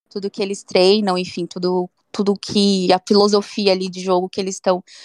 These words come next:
implementando durante essa temporada. Eu acho que falamos sobre tudo, né, pessoal? É, falamos, comentamos sobre jogos do Sevilha,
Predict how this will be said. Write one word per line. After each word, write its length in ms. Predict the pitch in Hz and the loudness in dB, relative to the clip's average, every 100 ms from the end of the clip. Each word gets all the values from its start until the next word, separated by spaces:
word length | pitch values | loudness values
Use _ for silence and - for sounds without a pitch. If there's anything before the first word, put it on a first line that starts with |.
| _ | _
implementando 680 | - 196 202 196 190 - 185 | -16 -2 0 2 2 2 2
durante 280 | 190 185 190 | 0 0 0
essa 120 | 190 | -2
temporada. 640 | 202 190 - 208 156 160 160 - - _ - | -2 -2 2 4 4 0 -6 -12 -20 _ 2
Eu 80 | |
acho 180 | 392 453 | 2 2
que 80 | - | 0
falamos 300 | 494 453 415 - | 2 4 2 -2
sobre 260 | 392 330 | -4 -4
tudo, 420 | 302 - 262 269 294 | -8 -6 -6 -4 -2
né, 280 | 214 214 | 0 -2
pessoal? 520 | 247 240 - 220 185 180 | -4 -10 0 4 4 2
É, 280 | 180 185 | -4 -6
falamos, 960 | 185 - 190 185 190 185 180 185 - - _ | -6 -6 -4 -4 -6 -8 -10 -12 -18 -20 _
comentamos 560 | - 190 185 196 185 - | -2 0 0 0 0 -4
sobre 240 | 185 180 | -6 0
jogos 380 | 180 170 175 175 | 2 2 0 -10
do 60 | |
Sevilha, 920 | 175 - 175 240 277 262 233 220 214 | -6 -6 -2 2 4 4 4 4 2